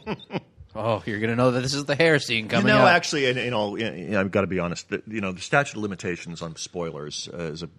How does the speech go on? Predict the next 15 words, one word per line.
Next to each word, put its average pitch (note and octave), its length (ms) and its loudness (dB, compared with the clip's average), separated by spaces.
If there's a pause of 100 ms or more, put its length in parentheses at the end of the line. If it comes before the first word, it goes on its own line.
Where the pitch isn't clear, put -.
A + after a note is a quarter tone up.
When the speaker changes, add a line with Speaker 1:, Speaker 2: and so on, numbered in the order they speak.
(100)
Speaker 1:
great D#2+ 200 -8
question. E2+ 360 -10
Peter F2+ 240 -6
Hyams E2 340 -12
and D#2+ 100 -14
Shane D#2+ 680 -12
Black D#2+ 260 -12
and D#2+ 80 -12
I D#2 120 -12
were D#2 100 -12
having D#2+ 260 -14
a D2+ 60 -16
lunch D#2+ 280 -14
one D#2 160 -10
day, C#2 300 -14